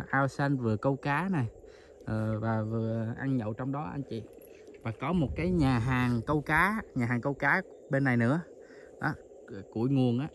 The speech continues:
cái, cái tên của nó là cội nguồn á anh chị. Đó, cũng là có nhà hàng câu cá trong này. Nói chung là cái chỗ vị trí á, của em Đì đang quay đây á,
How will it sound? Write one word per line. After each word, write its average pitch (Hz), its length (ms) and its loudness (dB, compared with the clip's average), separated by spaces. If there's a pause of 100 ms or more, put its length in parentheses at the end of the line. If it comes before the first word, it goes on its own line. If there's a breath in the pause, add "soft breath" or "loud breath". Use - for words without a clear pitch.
(140)
cái, 156 220 -6
cái 160 420 -4
tên 139 220 0
của 120 120 -2
nó 139 140 -2
là 117 420 -2 (260)
cội 107 160 -4
nguồn 113 240 4
á 139 100 0
anh 151 80 -4
chị. 110 200 -2 (840 loud breath)
Đó, 139 100 -4 (140)
cũng 139 200 0
là 127 60 0
có 120 180 -2
nhà 147 200 2
hàng 107 280 2
câu 127 160 2
cá 135 240 2
trong 143 140 2
này. 113 160 4 (680 loud breath)
Nói - 80 -2
chung 156 220 4
là 139 140 0
cái 160 200 0
chỗ 117 200 0
vị 135 220 0
trí 180 380 0
á, 185 320 -4
của 123 120 0
em 147 160 0
Đì 120 180 4
đang 135 220 0
quay 147 200 2
đây 147 180 0
á, 160 100 -4